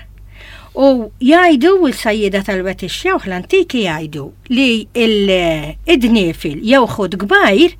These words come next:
imur hemmhekk biex imiwt. Jien ma nafx kemm hu veru.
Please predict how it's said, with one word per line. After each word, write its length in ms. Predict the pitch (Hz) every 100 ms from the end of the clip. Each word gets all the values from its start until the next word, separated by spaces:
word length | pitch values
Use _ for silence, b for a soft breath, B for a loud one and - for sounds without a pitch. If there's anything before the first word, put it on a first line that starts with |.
| B B B B B
imur 300 | - 302 403
hemmhekk 380 | 269 254 370 269
biex 160 | 320 339
imiwt. 460 | 349 330 156 - - - - - - - - - - - - -
Jien 240 | 311 359
ma 100 | 285
nafx 180 | 311 -
kemm 200 | 208 185
hu 80 | 165
veru. 400 | 156 151 165